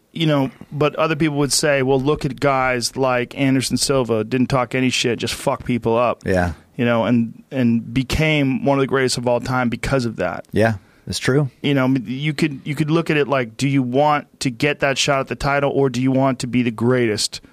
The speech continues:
Speaker 1: that's ever done it? Like, how, what is the difference?
Speaker 2: I would rather get the title and then show I'm the greatest.
Speaker 1: Mm,
Speaker 2: I
Speaker 1: well,
Speaker 2: mean,
Speaker 1: they're,
Speaker 2: right?
Speaker 1: right, they're not mutually exclusive.
Speaker 2: No.
Speaker 1: Right?
Speaker 2: No.
Speaker 1: Yeah.
Speaker 2: So, I mean, if he wins, then he'll probably get a, a fight with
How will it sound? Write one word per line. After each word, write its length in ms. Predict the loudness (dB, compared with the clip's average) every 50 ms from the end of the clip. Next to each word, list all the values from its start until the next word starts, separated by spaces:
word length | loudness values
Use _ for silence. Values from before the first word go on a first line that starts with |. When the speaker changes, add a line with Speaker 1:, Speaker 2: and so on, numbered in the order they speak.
| _ _ _
Speaker 1:
that's 200 | -4 -4 -2 0
ever 200 | 0 0 0 0
done 260 | -2 -2 -2 -4 -4
it? 140 | -6 -10 -12 -6
Like, 240 | -4 -4 -4 -4 -4
how, 340 | -6 -2 0 2 2 2 0
what 240 | 0 0 0 2 2
is 160 | 0 -2 -2
the 100 | -4 -2
difference? 560 | -2 -2 -2 -2 -4 -8 -8 -6 -6 -8 -8 -8 -4 0
Speaker 2:
I 100 | 2 4
would 180 | 4 4 4 4
rather 340 | 2 2 4 4 2 0
get 340 | -2 0 0 0 0 0 0
the 80 | -4 -4
title 680 | -2 -2 0 0 2 2 4 4 4 4 2 -2 -4 -2
and 120 | 2 4 4
then 160 | 4 4 2 0
show 200 | 0 2 2 2
I'm 120 | 2 0
the 80 | -2 0
greatest. 440 | 0 0 0 0 -2 -2 -2 0
Speaker 1:
Mm, 240 | 2 2 2 2 2
Speaker 2:
I 80 | 2 4
Speaker 1:
well, 320 | 4 4 4 2 0 -4 -8 -14
Speaker 2:
mean, 220 | -10 -6 -2 0
Speaker 1:
they're, 140 | 2 4 4
Speaker 2:
right? 200 | 4 4 4 4
Speaker 1:
right, 200 | 2 2 0 0
they're 100 | 0 0
not 240 | 2 2 2 2 0
mutually 300 | -2 -2 0 0 0 0
exclusive. 560 | 0 -2 -2 0 0 0 0 0 -2 0 2
Speaker 2:
No. 340 | 2 2 2 2 0 -4 -4
Speaker 1:
Right? 300 | -2 0 0 0 -2 -4 -6 _
Speaker 2:
No. 160 | 0 2 4
Speaker 1:
Yeah. 260 | 4 2 2 0 -2 -4 -8 -16 -20 -16 -10
Speaker 2:
So, 260 | 0 2 4 4 6
I 80 | 4 4
mean, 140 | 2 0 2
if 240 | 2 2 2 2 2
he 200 | 2 2 2 4
wins, 680 | 2 2 0 2 2 2 2 0 0 -2 -6 -8 -12 _ _
then 220 | -6 -4 0 2 4
he'll 160 | 4 4 2
probably 340 | 2 0 2 2 4 2 2
get 140 | 2 2 4
a, 160 | 2 2 0 -4 _ _ -2
a 40 | -2
fight 260 | 0 2 2 2 4
with 180 | 2 2 0